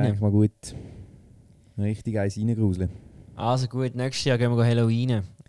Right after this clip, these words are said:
Speaker 2: Und, ähm, wir schauen, wir schauen, dass wir, was wir uns dann
Speaker 1: Oh.
Speaker 2: verkleiden.
Speaker 1: Apropos böse Kind, Jeremy.
Speaker 2: Bene.
Speaker 1: Wir, wir sind heute richtig böse Kind begegnet.
Speaker 2: Ja, es ist Halloween. Ich will hoffen, dass eben böse
Speaker 1: Es hat
Speaker 2: Kinder
Speaker 1: nichts,
Speaker 2: begegnet
Speaker 1: es hat
Speaker 2: sind.
Speaker 1: eben wirklich wenig mit Halloween zu tun gehabt.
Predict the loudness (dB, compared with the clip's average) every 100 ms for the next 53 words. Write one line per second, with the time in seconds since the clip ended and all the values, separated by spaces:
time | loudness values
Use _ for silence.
0 | -8 -4 0 2 2 2 0 -4 -8 -16
1 | _ _ _ _ _ _ _ _ _ _
2 | _ _ _ _ _ _ -20 -20 -4 2
3 | 6 6 4 2 -2 -4 0 2 2 2
4 | 2 2 2 2 0 -4 -4 4 4 4
5 | 0 -8 -12 _ _ _ _ -8 -2 4
6 | 4 4 -2 2 2 2 0 -2 -2 -4
7 | -6 -6 -2 0 -2 -4 -6 -16 -20 -20
8 | _ _ _ -20 _ _ _ _ -4 -2
9 | 0 -2 0 0 0 0 -2 -2 -6 -6
10 | -6 -8 -2 0 0 -4 -6 -6 -6 -10
11 | -8 -8 -8 -12 _ -20 _ _ _ _
12 | 2 4 4 4 4 4 2 0 -2 0
13 | 2 0 0 0 2 2 2 2 2 2
14 | 2 2 2 2 0 0 -2 -2 -2 -6
15 | -6 -4 -2 -4 -8 -6 -8 -6 -6 -4
16 | -2 -4 -6 -12 -8 -8 -6 -8 -10